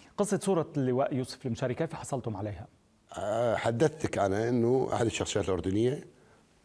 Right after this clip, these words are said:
Speaker 2: آه، سوى اتصال بالكويت طبعًا، وأبلغت الشيخ صباح الله يرحمه اللي كان وزير وقتها وزير الخارجية والصاحب السمو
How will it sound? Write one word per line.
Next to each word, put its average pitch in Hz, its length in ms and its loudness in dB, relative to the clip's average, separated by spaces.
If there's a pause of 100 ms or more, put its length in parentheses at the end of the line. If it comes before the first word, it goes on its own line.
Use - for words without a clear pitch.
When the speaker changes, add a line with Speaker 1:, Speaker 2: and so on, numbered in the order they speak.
Speaker 2:
آه، 78 480 -2
سوى 110 280 0
اتصال 82 360 -2
بالكويت 107 460 0 (680)
طبعًا، 85 380 -2 (140)
وأبلغت 87 420 -2
الشيخ - 240 -4
صباح 107 440 0 (580)
الله 85 180 0
يرحمه 101 420 -2 (280)
اللي 80 120 -4
كان 80 160 -4
وزير 82 200 -2
وقتها 76 440 -4
وزير 82 160 -2
الخارجية 85 560 0
والصاحب 98 640 -2
السمو 120 440 -2